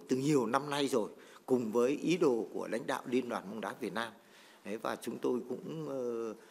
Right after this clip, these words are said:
ờ, cùng với lãnh đạo Liên đoàn bóng đá Việt Nam cũng, ờ, sắp xếp tất cả, đấy, những cái ý đồ khi mà fifa, ờ, đưa ra danh sách ba mươi hai đội tham dự thi đấu World Cup. Đấy, thì, ờ,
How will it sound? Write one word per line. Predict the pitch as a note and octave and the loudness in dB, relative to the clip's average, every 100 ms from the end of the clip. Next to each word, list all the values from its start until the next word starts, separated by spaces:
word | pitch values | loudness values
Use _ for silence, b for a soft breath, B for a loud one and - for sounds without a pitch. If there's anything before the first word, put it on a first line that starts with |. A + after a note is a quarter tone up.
| B B | B B
ờ, | G#2 G2+ | -10 -8
cùng | - G2+ | -6 -6
với | F#2+ | -4
lãnh | A#2 C3 | -6 -6
đạo | B2+ - | -8 -4
Liên | B2 A2+ | -2 -2
đoàn | G2 F#2+ | -4 -6
bóng | G#2 | -6
đá | G2+ | -6
Việt | B2+ C3 | -4 -4
Nam | G2 A2+ A2 - B B | -4 -6 -6 -12 B B
cũng, | A2+ G2 C#3+ D3 C3+ | -6 -6 -6 -8 -6
ờ, | A#2 A2 G#2+ G#2 G2 | -6 -6 -8 -10 -14
sắp | - - E3+ | -10 -8 -6
xếp | - F#3+ G3 G3 - | -2 2 2 2 -4
tất | A3 - | -4 -4
cả, | C3+ - - B B B - | -8 -10 -14 B B B -12
đấy, | F#2 | -8
những | G#2+ C#3 | -4 -4
cái | - D#3 | 0 2
ý | |
đồ | D#3 A#2+ G2 - | 4 4 2 -2
khi | - A3+ | 6 6
mà | E3+ C3 | 6 2
fifa, | - E3 C#3 D#3 C#3 - - b b - | 0 -2 2 0 0 -6 -20 b b -14
ờ, | G#2+ F#2+ | -8 -4
đưa | B2+ C3+ C3 | 2 4 4
ra | A#2+ B2 B2 A2+ A2 G#2+ | 0 -4 -6 -10 -14 -12
danh | B2+ B2+ | -6 -6
sách | - - - | -4 -6 -2
ba | C#3 C#3 | 0 0
mươi | C3 C3 | -2 -4
hai | C3 B2+ | -4 -2
đội | A2 - - - | -2 -2 -6 -16
tham | A#2+ A#2+ A2+ | -10 -8 -4
dự | G#2+ - | -4 -6
thi | - A#2+ | -2 0
đấu | G#2+ A2 - - | 0 -2 -6 -10
World | B2 B2+ | -6 -4
Cup. | E3 - B B B B - | -4 -8 B B B B -10
Đấy, | G2+ A#2 | -8 -6
thì, | - A#2 G#2 G2+ | -2 0 0 -2
ờ, | F#2+ | -6